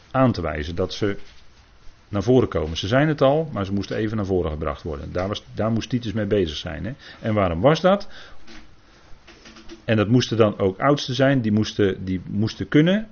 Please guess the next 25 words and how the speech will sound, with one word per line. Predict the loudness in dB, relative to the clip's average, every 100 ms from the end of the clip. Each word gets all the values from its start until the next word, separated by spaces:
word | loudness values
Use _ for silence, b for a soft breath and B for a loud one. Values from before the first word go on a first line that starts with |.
| -16
vers | -4 0 2
negen, | 4 4 0 4
door | 8 8
het | 6 0
gezonde | -4 4 6 6 4
onderwijs | 2 2 2 4 2 2
ook | 2 2 2
de | -2 4
tegensprekers | 6 6 4 -2 4 4 4 -2
te | 0 0
weerleggen. | 4 4 4 2 -2 2
Tegensprekers | 4 4 2 2 2 2
weet | 2 2
u, | 2
hè, | 2
dat | 2 0
is | -2
in | 0 0
plaats | 2 4 4 2
van | 4 4 2 -4 B B
wat | 2 4 4
gezegd | 4 4 4
wordt, | 2 4
wil | 4 6
jij | 6 6 4